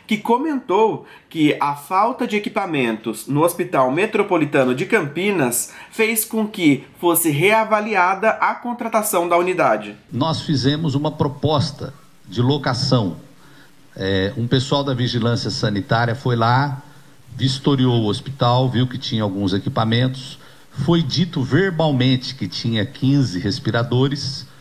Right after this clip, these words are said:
Speaker 2: Não foi, ali no momento, não foi constatado, não foi feito no documento, mas foi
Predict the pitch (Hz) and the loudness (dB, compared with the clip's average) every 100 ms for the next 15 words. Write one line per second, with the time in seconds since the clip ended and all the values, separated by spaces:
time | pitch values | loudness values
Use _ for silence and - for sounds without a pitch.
0 | - - - 101 117 120 - 113 110 90 | -20 -20 -12 -6 -4 -2 2 4 4 0
1 | 85 - 107 95 104 104 104 101 110 - | -4 -8 -4 0 0 0 2 2 0 0
2 | 92 95 - 101 95 92 95 - 113 - | -2 -4 -2 -2 -2 -2 -4 -2 -4 0
3 | 127 127 131 92 90 101 90 98 92 92 | 2 2 0 -4 -4 -4 -2 -2 -2 -2
4 | 92 92 98 135 127 131 131 - 95 104 | -2 -2 -2 0 2 0 -2 -6 -6 -4